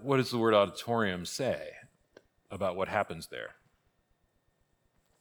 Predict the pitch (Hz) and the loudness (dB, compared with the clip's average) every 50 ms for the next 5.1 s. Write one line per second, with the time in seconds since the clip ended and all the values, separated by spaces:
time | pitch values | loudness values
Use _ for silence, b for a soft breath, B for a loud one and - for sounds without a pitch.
0 | _ _ _ _ _ _ _ _ _ _ _ _ B B B B B B B B | _ _ _ _ _ _ _ _ _ _ _ _ B B B B B B B B
1 | B B _ _ _ _ _ - - 95 113 117 110 90 80 80 87 90 98 107 | B B _ _ _ _ _ -16 -8 -6 -4 -4 -4 -4 -4 0 2 4 4 6
2 | 104 113 113 113 104 101 113 107 92 78 73 - - - - 85 82 85 95 104 | 8 8 8 8 6 6 0 0 0 0 -4 -6 -10 -14 -10 -6 -4 -2 -2 -4
3 | - - B B B B B - - 92 95 117 147 170 175 160 139 156 127 117 | -4 -8 B B B B B -6 -4 -2 2 6 8 8 8 8 8 6 6 6
4 | 113 - - 95 87 - - - 170 170 165 147 131 - - 104 82 78 - 76 | 4 4 0 -6 -6 -6 -4 2 6 8 8 8 8 6 2 0 0 -2 -6 -10
5 | - | -12